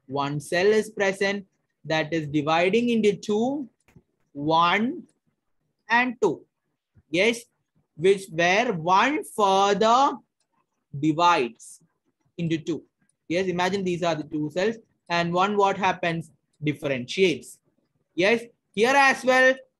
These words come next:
it divides further again into two. Yes, these two cells differentiates. Yes, that's all in case of arithmetic growth rate.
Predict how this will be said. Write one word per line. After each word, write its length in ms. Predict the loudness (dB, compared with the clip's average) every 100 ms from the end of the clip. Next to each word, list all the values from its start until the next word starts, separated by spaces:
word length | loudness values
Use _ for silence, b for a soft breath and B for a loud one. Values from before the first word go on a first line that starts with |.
| -4
it 160 | 0
divides 460 | 2 4 4 2 0
further 420 | 2 4 4 4 2
again 420 | 2 0 0 0
into 280 | 2 0 2
two. 420 | 2 4 2 -2 _ _ _ _ _ _ _ _ _
Yes, 440 | 0 2 4 0 -4 _ _ _
these 520 | -4 2 2 2 -2
two 240 | -2 0 0
cells 460 | 2 2 4 2 -4 _ _ -4
differentiates. 1080 | -4 0 0 0 -2 0 2 2 -2 -14 _ _ _ _ _ _ _ _ _ _ _
Yes, 280 | -2 -2 -2 -10 _ _ -2
that's 440 | 2 2 2 -2 -2
all 300 | 2 4 4
in 180 | 0
case 360 | -2 0 0 2
of 280 | 2 2 -2 -12 _ _
arithmetic 920 | 0 0 0 2 2 2 0 -4 -6 _
growth 300 | -4 -4 -4 -6
rate. 280 | -6 -8